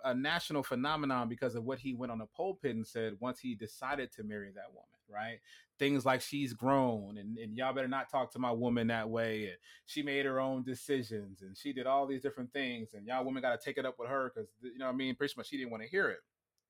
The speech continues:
And so, again, you know, dating back and people looking back, that member, you know, she was a member when she was there at fourteen, you know what I mean? She was doing different things that had him there. So, of course,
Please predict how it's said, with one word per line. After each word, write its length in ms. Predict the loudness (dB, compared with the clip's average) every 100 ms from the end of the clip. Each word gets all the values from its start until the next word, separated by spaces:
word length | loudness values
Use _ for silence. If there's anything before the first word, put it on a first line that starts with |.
| _ -8
And 140 | -4 2
so, 300 | 6 6 4 -8 -20 -6
again, 460 | -4 0 6 8 6
you 80 | 6
know, 100 | 2
dating 360 | 4 4 4 6
back 320 | 6 6 4
and 100 | -4
people 240 | -4 -2
looking 280 | -2 -2 0
back, 220 | 2 2
that 120 | 0
member, 320 | -2 -2 -2 -2
you 80 |
know, 160 | -4 -6
she 140 | -6
was 100 | -6
a 60 | -4
member 260 | -2 0 -2
when 80 |
she 140 | -2 -4
was 100 | -2
there 160 | 0
at 60 | 0
fourteen, 600 | 0 0 0 -4 -6 -6 -8
you 80 |
know 60 | -4
what 60 | -4
I 40 |
mean? 160 | -4 -6
She 120 | -6
was 100 | -6
doing 240 | -4 -2
different 300 | -2 -2 -6
things 240 | -4 -4 -2
that 120 | -2
had 200 | -2 -2
him 200 | -2 -2
there. 220 | 0 0
So, 140 | 0 -2
of 80 |
course, 260 | 2 0 0